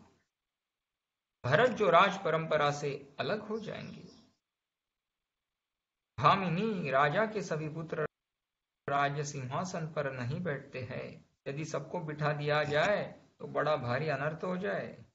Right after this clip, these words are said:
परम सुंदरी कैकेयी नंदिनी, इसीलिए राजा लोग राजकाज का भार ज्येष्ठ पुत्र पर ही रखते हैं।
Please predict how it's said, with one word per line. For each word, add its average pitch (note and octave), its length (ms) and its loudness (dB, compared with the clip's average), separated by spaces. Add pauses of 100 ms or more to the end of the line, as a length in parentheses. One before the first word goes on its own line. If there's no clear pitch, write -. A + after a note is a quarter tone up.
(800)
परम F3+ 320 4
सुंदरी D#3+ 600 -2
कैकेयी D3 480 0
नंदिनी, C#3+ 920 -4 (440)
इसीलिए G3 500 -4
राजा D3+ 340 4
लोग D#3 480 2 (400)
राजकाज D3+ 580 2
का C#3 180 0
भार C#3 640 2 (300)
ज्येष्ठ C#3 320 -6
पुत्र D#3+ 340 -8
पर D#3+ 220 -4
ही D3 140 -2
रखते G#3 340 -4
हैं। B2+ 480 -6